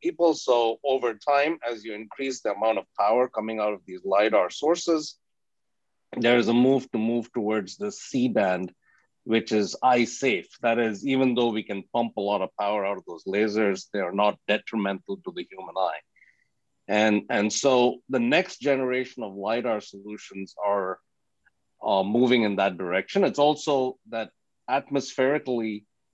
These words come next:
the C-band light is less susceptible to atmospheric variations,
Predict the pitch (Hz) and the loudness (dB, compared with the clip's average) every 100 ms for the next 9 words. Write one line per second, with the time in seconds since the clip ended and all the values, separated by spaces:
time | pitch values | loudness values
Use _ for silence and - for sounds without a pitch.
0 | _ _ _ - 107 - 143 139 127 120 | _ _ _ -10 -10 -4 0 2 4 4
1 | 104 104 110 113 104 - 104 92 101 113 | 2 0 2 0 -4 -10 -10 -6 0 2
2 | 123 - 107 - 127 120 _ 113 98 104 | 2 -2 -10 -6 -2 -2 _ -4 0 -2
3 | 95 104 98 - _ 117 120 147 127 - | -2 0 0 -2 _ -2 0 0 -2 0
4 | 113 107 - 98 95 90 98 - 90 82 | 0 0 -2 -4 -2 -4 -4 -6 -12 -20
5 | - - | -20 -20